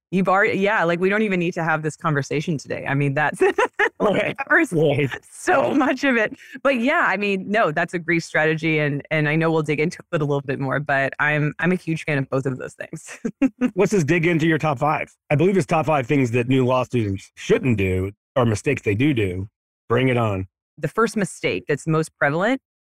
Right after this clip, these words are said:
Speaker 1: is that so many new law students think of law school as college two point oh. And so this is more of a mindset shift than anything, but it's sort of an interesting <laughs> paradox because so many of us who continue on to law school do that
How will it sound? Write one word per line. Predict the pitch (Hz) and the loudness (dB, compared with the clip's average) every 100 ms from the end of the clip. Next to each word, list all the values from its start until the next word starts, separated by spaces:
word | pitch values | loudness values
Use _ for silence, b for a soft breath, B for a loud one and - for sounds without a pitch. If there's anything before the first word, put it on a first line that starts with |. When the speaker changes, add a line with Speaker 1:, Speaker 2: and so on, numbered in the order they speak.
| _ | _
Speaker 1:
is | 185 185 | -2 0
that | 180 165 | 0 -2
so | - - - 220 220 233 | -2 -14 -2 2 4 2
many | 233 202 190 | 2 0 0
new | 175 | 0
law | 156 151 | 0 -2
students | 147 175 160 160 165 - - _ _ | -2 -2 0 0 -4 -10 -20 _ _
think | 196 202 | -2 0
of | 196 | -2
law | 165 165 | 0 0
school | 156 - - 147 143 - | -2 -6 -2 2 2 0
as | 143 139 139 135 | -2 0 0 -4
college | - 147 135 131 - | -4 -2 0 -2 -6
two | 127 | -8
point | - 113 | -4 -2
oh. | 78 - - _ _ _ _ 185 | -2 -6 -14 _ _ _ _ -2
And | 196 | 0
so | 190 | 2
this | 190 320 | 0 0
is | 403 262 | 0 2
more | 214 214 | 2 2
of | |
a | 180 | 2
mindset | 156 147 175 196 165 - | 2 0 0 -2 -4 -2
shift | 170 151 | -4 -2
than | 151 147 | -2 0
anything, | 165 175 165 143 143 | 0 -2 -2 -2 -2
but | - 156 147 - | 0 0 0 -2
it's | 180 - | -4 -4
sort | - 311 | 0 2
of | 403 285 | 2 0
an | 196 | -4
interesting | 185 190 226 190 165 | -2 -4 -4 -4 -2
<laughs> | |
paradox | 196 202 175 165 165 | 2 2 2 0 -2
because | - 196 208 190 | -6 -4 -2 -4
so | - 254 | 0 2
many | 285 285 | 2 2
of | 240 | 0
us | 196 - | -2 -4
who | 196 | -4
continue | 170 - 165 151 | -4 -2 -2 0
on | 226 359 | 0 0
to | 170 | 0
law | 143 | 0
school | 139 - 160 | -2 -2 -4
do | 143 170 240 | -2 0 2
that | 214 151 139 | 2 2 0